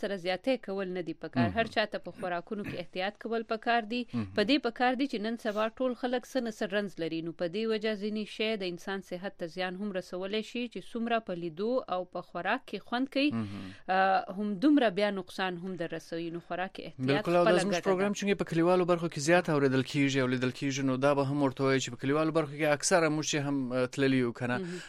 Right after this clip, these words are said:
Speaker 2: نو چې که چای وي، هغه دا رنګه نه دی لکه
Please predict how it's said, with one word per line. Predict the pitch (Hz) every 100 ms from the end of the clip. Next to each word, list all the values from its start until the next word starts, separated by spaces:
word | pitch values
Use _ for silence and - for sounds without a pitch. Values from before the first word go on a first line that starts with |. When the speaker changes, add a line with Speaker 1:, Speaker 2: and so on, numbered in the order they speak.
| -
Speaker 2:
نو | 131 135
چې | 135 139
که | -
چای | 127 - 170 175
وي، | 165
هغه | 147 143
دا | 156 160 165
رنګه | 156
نه | 156
دی | 151 147
لکه | 139 127 127 101 85